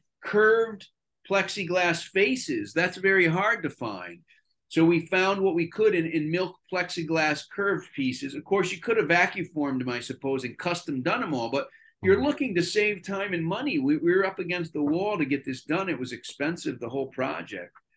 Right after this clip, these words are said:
Speaker 1: Um, so the faces curved determined my ball size.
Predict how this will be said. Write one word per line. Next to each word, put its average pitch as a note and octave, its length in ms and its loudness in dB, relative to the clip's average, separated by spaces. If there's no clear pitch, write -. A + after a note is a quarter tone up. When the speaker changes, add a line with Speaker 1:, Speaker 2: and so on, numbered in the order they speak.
Speaker 1:
Um, B2+ 400 -2
so F3 220 4
the D#3 100 2
faces D3+ 800 0
curved E3+ 640 4
determined F3+ 760 -4
my E3+ 200 4
ball G#3+ 400 2
size. E2+ 800 -8